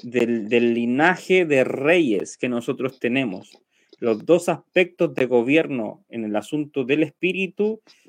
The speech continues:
y en los asuntos terre-, ter-, terrestres, ¿cierto?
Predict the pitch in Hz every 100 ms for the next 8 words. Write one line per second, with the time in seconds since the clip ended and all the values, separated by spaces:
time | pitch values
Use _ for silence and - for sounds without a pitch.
0 | - 120 123 123 120 - 165 151 156 143
1 | - 127 123 - _ - 117 104 - -
2 | 110 139 180 - 113 - 135 - 170 175